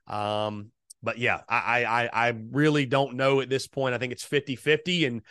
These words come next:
certainly, you know, the, the, the return or not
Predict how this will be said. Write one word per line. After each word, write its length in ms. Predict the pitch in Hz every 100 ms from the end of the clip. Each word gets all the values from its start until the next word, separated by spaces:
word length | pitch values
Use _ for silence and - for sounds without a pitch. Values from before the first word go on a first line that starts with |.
| - _
certainly, 540 | - - 233 190 113 92
you 120 | 107
know, 120 | 120
the, 240 | 117 120 110
the, 520 | 117 123 120 117 113 - _
the 100 | 131
return 680 | 123 - - 170 175 175 170 -
or 200 | 139 143
not 460 | 127 135 147 123